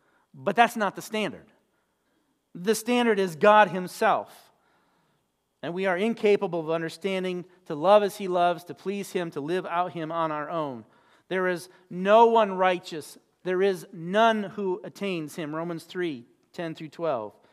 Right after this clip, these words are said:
God is pure. He demands holiness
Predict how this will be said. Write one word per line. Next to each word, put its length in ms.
God 220
is 220
pure. 480
He 120
demands 360
holiness 680